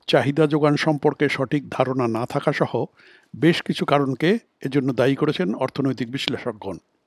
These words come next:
রোববার দুপুরে রাজধানীর ধানমন্ডিতে সিপিডি কার্যালয়ে পরিবর্তিত বৈশ্বিক প্রেক্ষাপটে বাংলাদেশের অর্থনীতি কোন পথে শীর্ষক আলোচনা সভায় বক্তারা এসব ধারণা ব্যক্ত করেছেন। অনুষ্ঠানে অর্থনীতিবিদ জাহিদ হোসেন বলেন,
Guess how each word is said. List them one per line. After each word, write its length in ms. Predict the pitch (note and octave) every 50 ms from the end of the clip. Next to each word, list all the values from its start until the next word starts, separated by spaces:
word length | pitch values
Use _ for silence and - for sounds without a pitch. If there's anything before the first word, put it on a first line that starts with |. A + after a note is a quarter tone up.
| _ _ -
রোববার 280 | D3 D#3+ D#3 D3 F3 E3+
দুপুরে 360 | D3+ E3+ E3 E3+ G3+ G#3+ G#3+
রাজধানীর 420 | F3+ E3 D#3+ C#3 D3+ D3+ D#3+ D3+ B2+
ধানমন্ডিতে 640 | C#3 C3+ C#3+ C#3 D3+ D#3 D3+ D#3+ D#3 - B2+ D#3+
সিপিডি 420 | D#3+ - - F3 D3+ F#3+ D#3 E3 D#3+
কার্যালয়ে 480 | - D#3+ D3+ C#3 D3+ C#3 B2 A2+ D3 F#3 _ _ - _ _ _ _ _ _ _ _ -
পরিবর্তিত 500 | C#3+ D3+ E3+ D#3+ F3 D3+ - F3+ D#3 E3
বৈশ্বিক 380 | D3+ D3+ D3 - - F3 D#3+ - _
প্রেক্ষাপটে 540 | - C#3+ - - - C#3+ - D3+ - E3+ F3
বাংলাদেশের 520 | E3 D#3+ C#3+ C#3+ C#3+ C3+ C3+ - - D3+
অর্থনীতি 480 | - - C#3 C3+ - - C#3 D3 B2+ B2+ -
কোন 200 | - D#3 D3+ D#3
পথে 340 | - D3+ C#3 - A2 A#2+ E3 - _ - - - - -
শীর্ষক 500 | - - - D#3+ D#3 - - E3+ E3 -
আলোচনা 380 | D#3 C#3+ C#3 - - C3 C#3+ C#3
সভায় 320 | - C3+ A#2+ C#3 D#3+ F#3+ - _ - - _ _ -
বক্তারা 380 | - C#3 - - E3 D3 F3 -
এসব 240 | C#3 C3 - D#3 C3+
ধারণা 360 | B2+ - C#3+ C3+ C#3 D3+ D#3+ C#3+
ব্যক্ত 240 | C3 - - -
করেছেন। 300 | B2+ A2 F2+ D#2+ - - - _ _ _ - _ _ _ _ _ _ _ -
অনুষ্ঠানে 380 | D3 D3 D#3+ - - F#3+ F#3 F#3+
অর্থনীতিবিদ 600 | F3 D3+ - - E3+ D#3 D3 E3 D3+ D3+ D3 C3+ A#2+
জাহিদ 300 | - C#3+ C#3+ D#3 D#3 D3
হোসেন 280 | D3+ D3 - E3+ D#3
বলেন, 280 | C#3 C#3+ C3+ C3 D#3